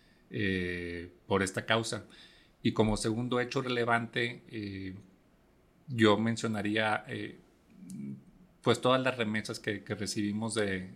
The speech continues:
eh, del extranjero, de los connacionales que se van a, a trabajar a, eh, a Estados Unidos principalmente, y que, pues, mes a mes vemos, por ejemplo, estadísticas de, eh,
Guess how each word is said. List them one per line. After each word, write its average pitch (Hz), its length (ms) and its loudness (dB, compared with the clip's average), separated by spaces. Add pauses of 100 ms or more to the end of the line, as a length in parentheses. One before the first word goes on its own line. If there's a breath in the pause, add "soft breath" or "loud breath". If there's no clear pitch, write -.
(140)
eh, 101 300 -12
del 98 160 -2
extranjero, 104 640 -2
de 101 100 -4
los 95 180 -10
connacionales 101 680 -4
que - 100 -10
se 101 140 -8
van 98 220 -4
a, 95 200 -8
a 98 140 -8
trabajar 98 420 -4
a, 95 300 -2 (240)
eh, - 360 -18
a - 40 0
Estados 101 340 0
Unidos 107 360 -4
principalmente, 104 840 -4 (960 soft breath)
y 113 220 2
que, 101 1040 4 (460)
pues, 113 160 8
mes 113 220 2
a 135 60 -2
mes 123 260 -6
vemos, 113 260 -4
por - 160 -4
ejemplo, 107 360 -2
estadísticas 101 800 -2
de, 90 420 -6 (460)
eh, - 460 -18